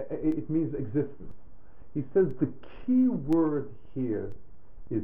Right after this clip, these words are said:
Asher. That, that word that doesn't seem to mean anything in Lashon Kodesh. Aleph Shin Resh. Rambam says like this.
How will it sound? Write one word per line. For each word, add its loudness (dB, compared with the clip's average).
Asher. 0
That, -2
that 0
word 6
that 2
doesn't -2
seem 2
to -2
mean 4
anything 0
in -4
Lashon -2
Kodesh. -2
Aleph 2
Shin -2
Resh. -4
Rambam 0
says 0
like -4
this. -6